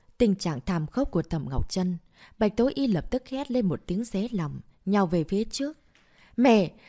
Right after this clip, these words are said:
Sao mẹ lại bị đâm xe? Là kẻ nào đâm mẹ? Rốt cuộc là kẻ nào đã đâm mẹ?"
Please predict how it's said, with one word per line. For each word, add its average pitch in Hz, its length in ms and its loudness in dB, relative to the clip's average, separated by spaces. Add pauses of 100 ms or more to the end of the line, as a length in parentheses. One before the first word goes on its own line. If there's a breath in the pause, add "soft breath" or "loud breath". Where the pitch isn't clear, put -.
Sao 320 200 6
mẹ 285 140 6
lại 220 140 8
bị 196 200 6
đâm 285 200 4
xe? 277 340 0 (180)
Là 254 120 8
kẻ 247 160 4
nào 214 220 6
đâm 302 260 2
mẹ? 190 220 4 (100)
Rốt 359 260 4
cuộc 226 160 8
là 214 80 8
kẻ 214 220 4
nào 208 180 6
đã 311 200 6
đâm 311 220 2
mẹ?" 202 240 4